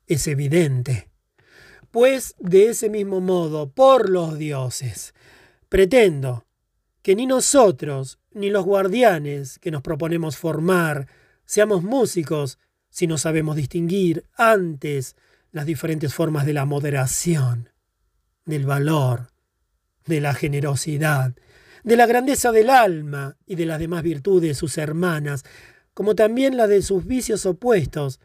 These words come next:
en todas sus variedades. También pretendo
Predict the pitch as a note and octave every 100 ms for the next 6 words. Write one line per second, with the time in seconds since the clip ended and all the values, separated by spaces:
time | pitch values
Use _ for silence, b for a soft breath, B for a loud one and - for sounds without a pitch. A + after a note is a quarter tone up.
0 | _ _ _ G3 F#3+ B3 F#3 D3+ C3+ D3
1 | C3 D3+ D3 D3+ C#3+ C#3 - _ _ _
2 | _ _ _ _ - F3 F3+ G#3 F#3 D3+
3 | D3 C#3+ D#3 D3+ E3 D#3 D3 C#3+